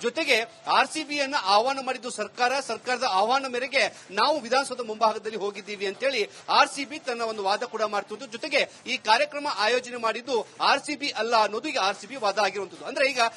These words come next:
ಆರ್ ಸಿ ಬಿಯ ಯಾವ ಒಂದು ಫ್ರಾಂಚೈಸಿ ಇರುವಂತಹ ಅಧಿಕಾರಿಗಳನ್ನ ಅರೆಸ್ಟ್ ಮಾಡಿದಾರೋ ಅವರು ಇದು, ಈ ಒಂದು ಪ್ರಕರಣದಿಂದ ತಪ್ಪಿಸ್ಕೊಳ್ಳೋದಕ್ಕೆ ಈ ವಾದವನ್ನ ಮುಂದಿಡ್ತಾ ಇದ್ದಾರೆ. ಮತ್ತೊಂದು ಕಡೆ ಕೆ ಸಿ ಎ ಏನ್ ಹೇಳ್ತಾ ಇದೆ ಅಂತಂದ್ರೆ, ನಮ್ಮ, ನಾವು ಭದ್ರತೆ ಕೊಡೋದು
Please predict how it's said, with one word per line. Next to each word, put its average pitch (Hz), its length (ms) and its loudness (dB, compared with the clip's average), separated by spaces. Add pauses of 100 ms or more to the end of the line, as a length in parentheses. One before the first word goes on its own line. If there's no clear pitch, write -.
(160)
ಆರ್ 214 200 6
ಸಿ 285 140 -8
ಬಿಯ 269 240 2 (380)
ಯಾವ 220 280 4 (140)
ಒಂದು 240 120 -4
ಫ್ರಾಂಚೈಸಿ 240 520 -4
ಇರುವಂತಹ 240 460 -6
ಅಧಿಕಾರಿಗಳನ್ನ 220 600 -4 (300)
ಅರೆಸ್ಟ್ 220 300 2
ಮಾಡಿದಾರೋ 214 460 -2 (140)
ಅವರು 277 280 4
ಇದು, 233 220 -6
ಈ 254 160 -2
ಒಂದು 277 260 -4
ಪ್ರಕರಣದಿಂದ 247 420 -6
ತಪ್ಪಿಸ್ಕೊಳ್ಳೋದಕ್ಕೆ 214 760 -6
ಈ 233 220 -6
ವಾದವನ್ನ 214 460 0 (360)
ಮುಂದಿಡ್ತಾ 226 360 -2
ಇದ್ದಾರೆ. 175 200 -4 (240)
ಮತ್ತೊಂದು 302 220 -6
ಕಡೆ 320 140 2
ಕೆ 294 340 2
ಸಿ 330 160 -2
ಎ 294 180 0
ಏನ್ 254 80 0
ಹೇಳ್ತಾ 226 240 0
ಇದೆ 196 160 0
ಅಂತಂದ್ರೆ, 185 680 -2
ನಮ್ಮ, 254 360 -2
ನಾವು 262 360 6
ಭದ್ರತೆ 240 400 -2
ಕೊಡೋದು 240 440 0